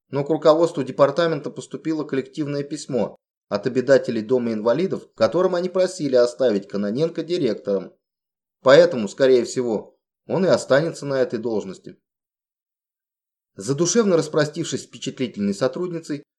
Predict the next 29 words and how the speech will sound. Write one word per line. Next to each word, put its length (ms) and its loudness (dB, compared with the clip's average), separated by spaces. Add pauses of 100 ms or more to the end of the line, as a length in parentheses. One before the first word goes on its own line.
Стас 320 0
покинул 460 2
кабинет 560 -2 (180)
и, 120 -12
прыгая 360 0
через 300 -6
ступеньку, 480 -6
направился 640 0
вниз. 340 -8 (680)
Он 180 -2
даже 220 2
не 100 -4
подозревал, 840 0 (380)
как 340 2
долго 340 2
после 380 -6
его 300 -2
ухода 560 -2 (640)
та 160 6
время 360 2
от 120 -2
времени 340 -2
бросала 460 2
взгляды 420 0
в 40 -14
сторону 400 -4
двери, 380 -6 (320)
словно 440 0
ожидая, 520 2